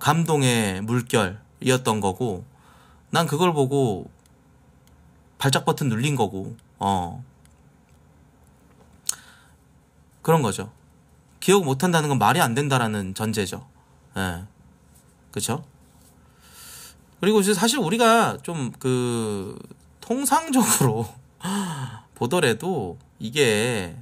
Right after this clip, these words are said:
여러분들, <clears throat> 난 아직도 그냥 우리가 기억의 파편들을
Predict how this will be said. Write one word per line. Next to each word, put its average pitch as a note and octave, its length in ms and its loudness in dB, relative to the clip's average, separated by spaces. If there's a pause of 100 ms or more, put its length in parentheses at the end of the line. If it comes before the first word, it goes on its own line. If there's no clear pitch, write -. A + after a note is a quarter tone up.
(160)
여러분들, F#2+ 760 -2 (440)
<clears throat> - 1500 -2
난 G3 180 2
아직도 F3 640 0
그냥 D3 320 -2 (280)
우리가 - 200 2
기억의 A3+ 380 6
파편들을 A3+ 840 0